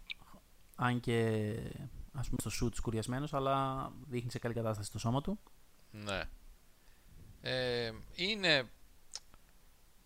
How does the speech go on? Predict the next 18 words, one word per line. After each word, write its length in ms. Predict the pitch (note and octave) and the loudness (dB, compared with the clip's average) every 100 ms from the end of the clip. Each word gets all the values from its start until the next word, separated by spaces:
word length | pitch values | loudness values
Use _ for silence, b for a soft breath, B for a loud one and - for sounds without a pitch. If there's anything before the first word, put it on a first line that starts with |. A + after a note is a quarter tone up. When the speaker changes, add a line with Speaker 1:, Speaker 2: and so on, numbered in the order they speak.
| - - - - - - | -20 -20 -20 -20 -18 2
Speaker 2:
αν, 320 | - D#3+ G3+ - | 10 10 10 6
αν 380 | - D#3 G3 G3 | 10 10 10 6
είναι 240 | F#3 G3 F3 | 4 6 4
σε 100 | D3 | 4
αυτό 200 | - D#3 | 4 0
που 320 | - D#3+ D3 - | 0 -2 -2 -2
βλέπαμε 500 | G#2+ B2+ C#3+ D#3 C#3+ | 6 10 12 10 6
στη 120 | B2 | 4
Νέα 120 | C3+ | 8
Υόρκη, 520 | B2 A#2 A#2 B2+ F3+ - - - - | 10 8 6 2 2 -2 -12 -14 -4
τότε 200 | E3+ F3 | 0 6
θα 300 | E3+ D#3 - - - - - - - | 8 8 4 -8 -8 -12 -14 -12 6
αλλάζει, 380 | B2+ C3 C3+ A#2+ | 10 12 12 12
ας 100 | G#2 | 4
πούμε, 160 | A2 G2+ | -4 -6
την, 300 | G2+ G2+ G2 | -6 -6 -2
ε, 180 | F#2+ | -2
το 120 | G2 | -2